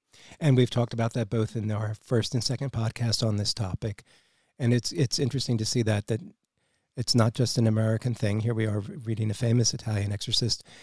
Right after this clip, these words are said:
And yes, psychiatric evaluations are absolutely vital and mandatory before any exorcist should go forward with the performing of a rite of exorcism. Because as all of these exorcists have said, and Zach and I have talked about this in, in both of the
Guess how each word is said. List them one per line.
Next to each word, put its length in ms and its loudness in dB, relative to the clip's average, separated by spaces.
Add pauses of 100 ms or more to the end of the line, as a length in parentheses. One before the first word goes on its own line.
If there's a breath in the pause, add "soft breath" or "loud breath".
(240 loud breath)
And 220 4
yes, 180 0
psychiatric 580 2
evaluations 680 2
are 100 -2 (340)
absolutely 800 0
vital 500 -2 (180)
and 200 8
mandatory 680 2 (840)
before 640 6 (520)
any 240 4
exorcist 440 -2
should 100 -8
go 120 0
forward 340 2
with 240 -2
the 300 -2 (240 soft breath)
performing 480 0
of 160 -6
a 60 0
rite 240 2
of 80 -2
exorcism. 600 -2
Because 440 4 (400 loud breath)
as 160 2
all 180 8
of 80 6
these 160 6
exorcists 520 2
have 100 0
said, 320 4
and 100 2
Zach 220 2
and 100 0
I 60 2
have 100 0
talked 220 -2
about 180 2
this 200 2
in, 340 0
in 200 -2
both 300 2
of 100 0
the 120 0